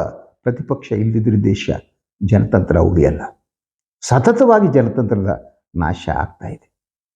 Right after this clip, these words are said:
So ಕಾಂಗ್ರೆಸ್ ಈಗಲಾದ್ರೂ ಜ್ಞಾನೋದಯ ಆಗುತ್ತಾ? I have my own doubts. Anyway, ಇದಾಗಿತ್ತು ಇವತ್ತಿನ ಸುದ್ದಿ ವಿಶ್ಲೇಷಣೆ. ಇನ್ನೊಂದು ವಿಚಾರದೊಂದಿಗೆ ಮತ್ತೆ ಬರ್ತೇನೆ.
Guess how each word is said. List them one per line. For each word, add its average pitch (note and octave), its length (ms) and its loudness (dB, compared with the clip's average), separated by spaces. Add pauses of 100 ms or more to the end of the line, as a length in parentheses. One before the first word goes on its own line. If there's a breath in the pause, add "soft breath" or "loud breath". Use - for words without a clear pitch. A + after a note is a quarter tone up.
(680)
So - 140 0
ಕಾಂಗ್ರೆಸ್ D#3+ 720 2
ಈಗಲಾದ್ರೂ B2+ 440 4
ಜ್ಞಾನೋದಯ A#2 540 2
ಆಗುತ್ತಾ? G#2 640 -6 (640)
I G#2+ 80 4
have G2+ 240 2
my F#2 140 -2
own - 180 -4
doubts. - 540 -10 (680)
Anyway, D#3+ 260 6 (140)
ಇದಾಗಿತ್ತು B2 340 2
ಇವತ್ತಿನ F#2+ 360 -4
ಸುದ್ದಿ C3 280 -4
ವಿಶ್ಲೇಷಣೆ. E3+ 480 0
ಇನ್ನೊಂದು C3+ 320 6
ವಿಚಾರದೊಂದಿಗೆ G2+ 480 0
ಮತ್ತೆ F#2+ 280 -6
ಬರ್ತೇನೆ. - 480 -20